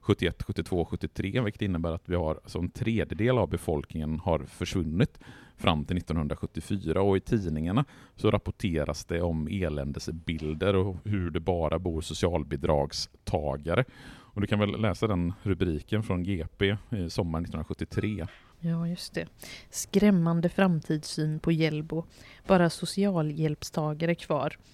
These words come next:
Speaker 2: asocialiteten tilltar allt mer.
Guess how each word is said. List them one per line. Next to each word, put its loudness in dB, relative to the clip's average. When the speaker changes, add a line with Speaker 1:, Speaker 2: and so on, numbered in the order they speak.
Speaker 2:
asocialiteten -2
tilltar 0
allt -2
mer. -6